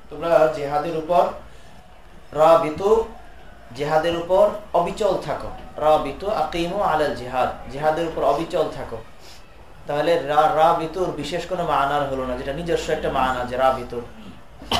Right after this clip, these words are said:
মুসান্নিফে আকিমু আলাল জিহাদ বলে যেটা তর্জমা করলেন, আর কেউ কেউ তর্জমা করেন রাবিতু মানে হলো সীমান্ত রক্ষায় দৃঢ়তা অবলম্বন করো। রাবিতু, তাহলে এটা হবে সাবিরু এর তুলনায়ও খাস। সাবিরু তো হলো,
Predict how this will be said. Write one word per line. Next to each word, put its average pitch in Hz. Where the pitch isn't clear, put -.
মুসান্নিফে 180
আকিমু 175
আলাল 160
জিহাদ 147
বলে 147
যেটা 139
তর্জমা 143
করলেন, 117
আর 151
কেউ 180
কেউ 180
তর্জমা 196
করেন 202
রাবিতু 180
মানে 175
হলো 143
সীমান্ত 202
রক্ষায় 190
দৃঢ়তা 156
অবলম্বন 127
করো। -
রাবিতু, 151
তাহলে 160
এটা 151
হবে 175
সাবিরু 196
এর 185
তুলনায়ও 175
খাস। -
সাবিরু 175
তো 202
হলো, 202